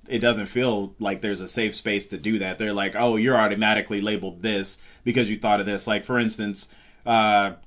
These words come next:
God rest her soul, but, uh, Mary Kay Letourneau, I had a little thing that I was testing the waters with where I said something along the lines of,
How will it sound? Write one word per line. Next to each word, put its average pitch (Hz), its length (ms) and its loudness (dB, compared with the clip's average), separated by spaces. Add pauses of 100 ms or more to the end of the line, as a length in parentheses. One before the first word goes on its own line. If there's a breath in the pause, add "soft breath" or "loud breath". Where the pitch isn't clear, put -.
(200)
God 104 240 6
rest 107 220 0
her 107 80 -4
soul, 113 420 0
but, 107 240 2
uh, 107 180 2
Mary 123 180 2
Kay 139 100 0
Letourneau, 123 560 2
I 202 120 4
had 120 200 4
a 104 240 -2 (240)
little 117 400 -2
thing 127 240 0
that 113 100 2
I 110 80 6
was 104 160 -4
testing 120 300 0
the 107 60 0
waters 107 380 0
with 101 220 -2
where 101 140 -2
I 101 80 -2
said 123 240 -4
something 160 280 -2
along 104 240 -2
the 101 80 -4
lines 98 300 -4
of, 98 180 -6